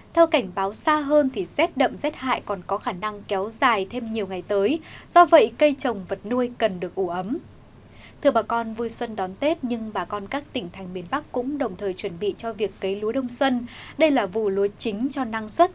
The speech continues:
sản lượng và chất lượng lúa tốt nhất trong năm. Và để có được ruộng lúa khỏe đầu vụ, bà con cần lưu ý các điểm sau. Cần tiến hành vệ sinh đồng ruộng thật tốt bằng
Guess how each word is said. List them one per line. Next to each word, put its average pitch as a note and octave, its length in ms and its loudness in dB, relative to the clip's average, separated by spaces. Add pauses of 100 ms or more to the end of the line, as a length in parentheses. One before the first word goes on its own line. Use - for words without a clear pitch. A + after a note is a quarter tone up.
sản G#3+ 260 0
lượng G3 280 0
và F3 100 -8
chất E4 280 2
lượng G3+ 240 2
lúa F3+ 100 -6
tốt D#4 320 -2
nhất F4 220 0
trong G#3+ 200 -6
năm. A3 220 4 (640)
Và C#4 80 4
để A#3+ 200 4
có G#3+ 160 -2
được B3 240 0 (100)
ruộng G3 300 -4
lúa G#3+ 160 0
khỏe A#3 260 -2
đầu F#3+ 140 -2
vụ, G3 320 4 (260)
bà - 100 2
con D#4 240 2
cần G#3 180 -2
lưu A#3+ 120 -4
ý G3 220 -6
các D#4 200 -8
điểm A3+ 180 0
sau. C4 380 4 (400)
Cần A#3 180 0
tiến G#3+ 120 0
hành G#3+ 320 -4
vệ G3 180 2
sinh A#3+ 260 -6
đồng F#3+ 220 -4
ruộng F#3+ 240 -4
thật G3 140 -10 (120)
tốt E4+ 260 4
bằng G3 220 -2